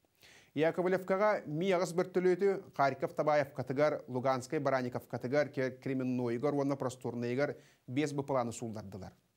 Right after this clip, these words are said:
Суукка остата биһиги сэрилэр бит дэлбит эптерди көтөн испит Химарс, Алиха, уонна Орган курдук күргүмүнэн тартыһиктер он бес сэнэрээттэрин сиргэ түһэрбэккэ күөрэттилэр. Аан дойду сонуннарыттан. Дойду президенты Владимир Путин Россия армияда тоҕо Украина энергетический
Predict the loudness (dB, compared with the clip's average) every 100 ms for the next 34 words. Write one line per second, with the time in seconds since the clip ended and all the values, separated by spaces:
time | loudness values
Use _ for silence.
0 | _ -20 _ _ _ _ -4 -2 0 0
1 | 2 2 2 2 0 2 0 0 -2 -2
2 | -2 -2 -2 -2 -4 0 0 0 -2 0
3 | 2 0 -2 -2 -2 -2 -4 0 2 2
4 | 0 -4 -4 -4 0 2 2 0 0 2
5 | 0 0 -4 -6 -6 -6 -4 -4 -2 -2
6 | -4 -4 -6 -4 -4 -2 -2 -2 -4 -6
7 | -18 _ -10 -6 -2 -4 -4 -6 -4 -6
8 | -6 -4 -6 -6 -10 -12 -12 _ _ _
9 | _ -6 -6 -6 -10 -12 -12 _ _ _
10 | _ _ _ _ _ -20 _ _ _ _
11 | 0 2 4 2 2 0 -2 -4 -2 -2
12 | -4 -8 -12 -12 _ _ _ _ -20 -20
13 | _ _ -8 0 2 2 2 0 2 2
14 | 4 4 4 2 0 -2 0 2 2 2
15 | 2 6 6 4 2 2 2 2 2 2
16 | 2 0 0 -2 -2 -2 -2 -4